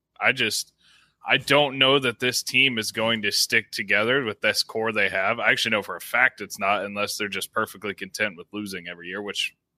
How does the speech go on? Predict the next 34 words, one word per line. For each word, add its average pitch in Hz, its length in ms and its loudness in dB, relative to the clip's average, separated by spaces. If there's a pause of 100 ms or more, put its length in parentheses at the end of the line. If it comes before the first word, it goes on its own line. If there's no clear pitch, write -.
they 165 120 4
might 226 260 4
be. 170 160 4
It's, 98 440 -4
that's 104 220 -8
what 127 120 -2
it 104 100 -2
looks 117 240 -2
like, 87 240 -8
but 87 160 -6 (880)
I 117 120 2
don't 120 100 6
know. 120 200 2 (640)
I 123 140 4
feel 139 220 4
like, 131 260 6
like 113 320 0
you 131 80 -8
said, 135 240 4
if 104 140 0
you 113 100 -2
get 123 140 2
a 120 40 0
new 123 160 0
G 120 240 2
M 139 160 4
in 110 80 0
there 104 300 0
and 98 120 -2
you 104 140 -4
want 110 160 0
to 104 40 0
clean 120 340 2
house, 120 580 2